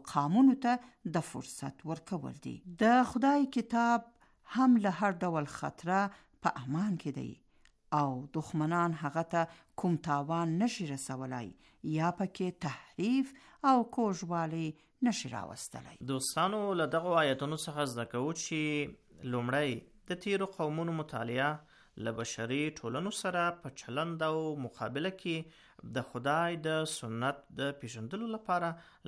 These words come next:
Speaker 2: لازمه او ضروري ده. دویم، باید باور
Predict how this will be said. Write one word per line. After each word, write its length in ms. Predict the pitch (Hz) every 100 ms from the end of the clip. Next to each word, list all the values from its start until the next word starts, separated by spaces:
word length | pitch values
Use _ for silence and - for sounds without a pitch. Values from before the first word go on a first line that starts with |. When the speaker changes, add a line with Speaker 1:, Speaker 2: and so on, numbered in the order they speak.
| 113
Speaker 2:
لازمه 460 | 110 113 139 156 156 - 139
او 100 | 147 156 147 - 113
ضروري 360 | 113 117 160 120
ده. 100 | 113 - _ _ _ _
دویم، 340 | - 120 131 113 - _ - _ -
باید 240 | 117 190 220 202
باور 240 | 196 214